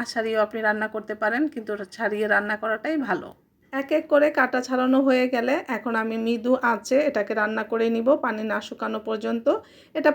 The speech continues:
পানি শুকাতে খুব বেশি একটা সময় লাগবে না, আর রান্নাটাও কিন্তু খুব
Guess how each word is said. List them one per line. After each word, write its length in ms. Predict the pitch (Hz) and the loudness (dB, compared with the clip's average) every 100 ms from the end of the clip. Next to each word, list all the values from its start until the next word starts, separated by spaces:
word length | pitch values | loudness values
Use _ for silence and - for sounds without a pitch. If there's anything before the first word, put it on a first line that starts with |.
| 294 | 6
পানি 180 | 285 294 | 6 4
শুকাতে 380 | 302 285 269 285 | 2 0 0 0
খুব 160 | 285 240 | -2 0
বেশি 240 | 233 233 | -2 0
একটা 200 | 220 233 | -4 -4
সময় 360 | 226 269 247 240 | -4 -2 0 0
লাগবে 320 | 240 220 214 | 0 0 -2
না, 120 | 208 262 - _ | 0 0 -2 _
আর 120 | 247 208 | -2 2
রান্নাটাও 480 | 208 214 214 226 226 | 2 0 -2 -2 -2
কিন্তু 180 | 240 233 | -6 -6
খুব 160 | 233 | -2